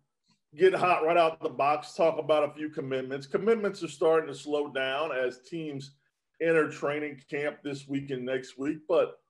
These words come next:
all three of the big in-state schools got a little something this week. They got a little something on the, uh,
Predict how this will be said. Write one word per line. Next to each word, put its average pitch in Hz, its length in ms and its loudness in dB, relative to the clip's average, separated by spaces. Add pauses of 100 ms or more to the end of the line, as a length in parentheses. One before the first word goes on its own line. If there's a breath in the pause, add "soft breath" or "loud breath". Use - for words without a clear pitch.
all 247 280 -2
three 220 260 -2
of 202 80 4
the 165 80 2
big 170 300 0
in-state 160 500 -6
schools 139 400 -8
got 143 220 2
a - 20 0
little 131 160 -2
something 117 400 -4
this 110 180 -14
week. 113 140 -12
They 131 80 -8
got 135 80 0
a - 20 -2
little 135 160 -4
something 135 380 -10
on 127 200 -8
the, 123 220 -4
uh, 123 180 0